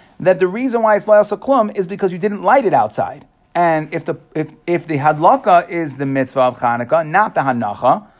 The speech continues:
so then if the mitzvah is that the menorah has to be Tevach Samach Labeisai, then you have to actually light it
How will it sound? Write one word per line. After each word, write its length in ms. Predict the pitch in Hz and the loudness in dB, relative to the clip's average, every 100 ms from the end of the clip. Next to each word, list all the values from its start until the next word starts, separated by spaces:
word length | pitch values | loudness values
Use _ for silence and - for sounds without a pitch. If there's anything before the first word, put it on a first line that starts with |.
| _ _ | _ _
so 160 | - 143 | -10 -2
then 460 | 175 190 175 151 - | 2 2 0 -6 -8
if 140 | 151 | -6
the 80 | 151 | -4
mitzvah 380 | 160 214 - 196 | -4 -6 -2 -2
is 140 | 180 | -2
that 120 | 165 | -4
the 60 | 151 | -6
menorah 360 | 160 190 175 156 | -4 0 0 0
has 200 | 175 - | -2 -4
to 80 | |
be 80 | 156 | -6
Tevach 260 | 190 185 156 | 0 0 0
Samach 320 | - 170 143 | -2 -2 -2
Labeisai, 560 | 131 110 104 127 139 - - | -4 -4 -4 -2 -4 -6 -10
then 120 | 143 | -6
you 80 | 160 | 0
have 140 | 185 | 0
to 80 | 185 | 0
actually 300 | 190 - 233 | -6 -6 -8
light 420 | 254 269 302 320 | -4 0 2 2
it 220 | 165 120 | -2 -4